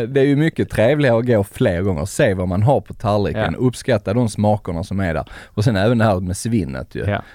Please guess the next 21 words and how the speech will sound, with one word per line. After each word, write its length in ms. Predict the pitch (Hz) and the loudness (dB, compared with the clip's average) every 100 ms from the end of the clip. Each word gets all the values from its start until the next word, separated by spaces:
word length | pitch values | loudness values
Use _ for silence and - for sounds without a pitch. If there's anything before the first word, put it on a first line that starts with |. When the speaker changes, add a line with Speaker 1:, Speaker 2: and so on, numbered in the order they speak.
| - | -8
Speaker 1:
Alltså, 240 | - 104 120 113 | -2 2 4 4
ibland 420 | 113 117 123 92 | 2 2 0 -2
så 100 | 95 | -2
ser 180 | 135 117 | 0 2
man 120 | 107 | 2
de 140 | 101 | 2
bara 160 | 123 139 120 | 2 2 2
öser 460 | 120 92 90 104 85 | 0 0 0 2 0
upp 140 | - | -2
och 120 | 85 | -6
sen 160 | - 95 | -2 -2
bara 120 | 98 | 0
inser 300 | 104 123 101 | 0 0 0
de, 200 | 90 90 | -2 -4
"Shit, 340 | - 131 101 - | -4 -2 -2 0
jag 80 | 98 | -2
har 80 | |
fått 220 | 98 110 - | 0 -2 -2
för 120 | 92 | 2
mycket." 500 | 113 117 - 78 | 4 2 -2 -2
Speaker 2:
Ja. 80 | 107 | 0